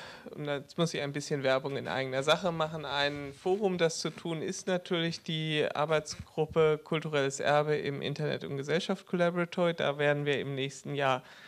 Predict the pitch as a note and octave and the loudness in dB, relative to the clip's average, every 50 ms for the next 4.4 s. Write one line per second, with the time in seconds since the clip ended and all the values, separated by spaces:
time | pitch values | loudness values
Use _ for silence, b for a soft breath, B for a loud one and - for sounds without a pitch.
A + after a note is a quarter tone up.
0 | B B B B _ C3+ C3+ C3 B2+ C3 C#3 D3 C#3+ - F#3 F3+ F3+ F3 E3+ F3 | B B B B _ -12 0 4 6 6 6 6 6 4 2 4 4 2 2 4
1 | F3 E3+ E3+ E3+ - - F#3 F3 F3 F3+ F3 E3 - - D#3+ D#3+ D#3+ D#3+ D#3+ D#3+ | 4 4 2 2 2 0 2 2 2 2 0 0 0 2 4 4 4 4 4 4
2 | D#3+ D#3+ E3 E3 E3 E3 B B B B B B B B B B B - D#3+ E3 | 2 2 0 -2 -4 -4 B B B B B B B B B B B 2 4 6
3 | F3 C3 C3 D#3+ - - E3 E3+ E3+ F3 F3 E3 G#2+ F2 G#2 C#3+ D#3 E3 D#3+ - | 6 4 4 0 2 2 4 4 4 2 0 0 0 4 6 6 6 6 4 0
4 | - - - - D3+ D#3 - - | -10 -8 -4 -4 -4 -2 -4 -8